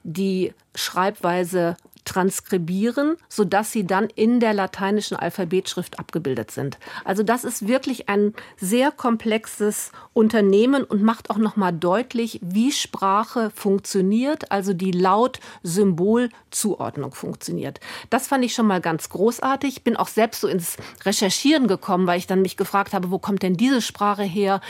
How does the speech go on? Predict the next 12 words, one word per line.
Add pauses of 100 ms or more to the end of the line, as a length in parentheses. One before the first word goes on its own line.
(180)
Welche
Volksgruppe
spricht
sie? (280)
In
welcher
Region
wird
denn
diese
Sprache
gesprochen?